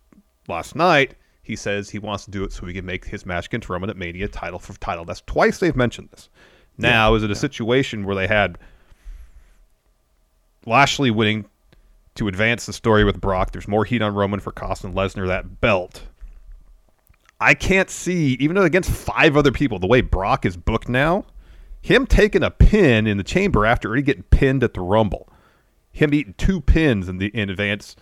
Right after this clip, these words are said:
Speaker 1: of the Mania match. Now, maybe they do something where someone gets eliminated, they open the cage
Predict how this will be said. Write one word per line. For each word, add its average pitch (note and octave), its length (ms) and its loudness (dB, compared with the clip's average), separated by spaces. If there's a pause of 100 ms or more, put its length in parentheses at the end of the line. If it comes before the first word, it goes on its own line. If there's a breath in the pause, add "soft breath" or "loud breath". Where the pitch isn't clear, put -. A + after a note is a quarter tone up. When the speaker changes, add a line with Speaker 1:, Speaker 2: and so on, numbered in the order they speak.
(260 soft breath)
Speaker 1:
of G2+ 140 -4
the F#2 80 -6
Mania A#2 340 0
match. F2 300 -6
Now, G#2 260 0 (420 loud breath)
maybe G2+ 180 -4
they A#2+ 120 2
do B2+ 140 2
something C3 340 -2
where A2 120 0
someone A#2 240 -4
gets A2+ 160 -4
eliminated, A2+ 400 -2
they F2 100 -4
open G2+ 220 -2
the G#2+ 80 -4
cage G#2+ 440 -2